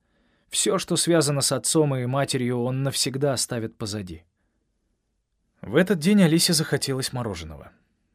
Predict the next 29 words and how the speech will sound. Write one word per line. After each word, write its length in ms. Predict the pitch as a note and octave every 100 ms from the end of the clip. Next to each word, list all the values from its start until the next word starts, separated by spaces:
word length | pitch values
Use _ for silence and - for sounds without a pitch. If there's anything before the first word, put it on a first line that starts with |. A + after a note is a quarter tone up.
| -
Вернее, 560 | D3 D3 D3 C#3 C3
мороженого 500 | B2+ C#3 C#3 A#2 B2+
ей 160 | A#2+ A#2+
хотелось 420 | C3 - C#3 C3+
всегда, 460 | - D#3 D#3+ A2+ E2+
а 40 |
в 60 | -
те 220 | - F#3+
дни, 280 | B2+ A#2 F2
когда 320 | A2+ G#2+ A2
у 60 | G#2+
него 200 | A2 G#2
было 220 | A2 G2+
настроение, 760 | G2+ - A2 D#3+ D#3 C3+ A2+ _ _ -
он 160 | A3+ F3+
ходил 460 | D3 C3+ D3 B2
с 140 | G2+ A#2+
ней 220 | G#2+ F2
к 80 | -
киоску 480 | A#2 C#3 E3 -
на 120 | B2 A#2
площади. 580 | G#2 F2+ - C#2+ - _ _ _ _ _ _ _ _ -
Она 240 | B2+ F#3
всегда 320 | F3+ E3 G3+
брала 300 | F3 D#3 D#3+
одно 240 | D3+ C#3 C#3
и 40 |
то 180 | A2+ F2+
же: 200 | E2